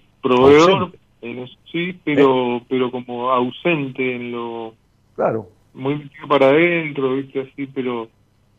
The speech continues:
Speaker 1: No nos faltó nada, pero como que no figuraba, ¿viste? Mucho.
Speaker 2: Claro, por eso te dije, como, como ausente, ¿viste?
Speaker 1: Exactamente,
Speaker 2: Sí.
Speaker 1: sí. Es-, era la palabra que iba a usar,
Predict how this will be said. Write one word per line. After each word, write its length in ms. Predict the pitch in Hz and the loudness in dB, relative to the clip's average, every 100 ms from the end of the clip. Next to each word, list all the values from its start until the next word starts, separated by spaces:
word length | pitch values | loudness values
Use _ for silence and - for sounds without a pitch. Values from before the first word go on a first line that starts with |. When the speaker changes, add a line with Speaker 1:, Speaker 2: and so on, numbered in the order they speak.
| _ _ | _ _
Speaker 1:
No 100 | 202 | -2
nos 120 | 180 | 0
faltó 280 | 147 147 147 | 0 0 0
nada, 280 | 151 175 147 | 2 2 2
pero 240 | 127 120 117 | -2 -4 -6
como 240 | 120 117 | -8 -8
que 100 | 120 | -8
no 140 | 120 131 | -6 -8
figuraba, 640 | - 143 139 175 143 120 120 | -4 0 2 2 2 -2 -8
¿viste? 260 | 123 - | -12 -14
Mucho. 240 | 127 127 - _ _ _ _ _ - | -12 -12 -14 _ _ _ _ _ -2
Speaker 2:
Claro, 340 | 226 175 170 | 0 2 0
por 100 | 196 | -4
eso 140 | 196 | -6
te 120 | 175 202 | -8 -8
dije, 280 | 208 - | -8 -10
como, 300 | 127 123 120 - | -10 -10 -10 -8
como 180 | 117 123 | -4 -4
ausente, 640 | 127 - 190 107 92 90 | -4 -4 -4 -4 -6 -6
¿viste? 480 | 120 131 120 101 - _ | -6 -8 -8 -8 -8 _
Speaker 1:
Exactamente, 720 | 135 147 170 147 190 180 160 | -6 0 2 4 2 0 -4
Speaker 2:
Sí. 60 | 160 | -8
Speaker 1:
sí. 220 | 180 190 - | -10 -10 -14
Es-, 180 | - | -12
era 160 | 156 170 | 2 6
la 140 | 165 | 6
palabra 340 | - 170 170 165 | 6 4 4 4
que 80 | 160 | 0
iba 80 | 160 | -6
a 40 | |
usar, 220 | 156 190 | -6 -8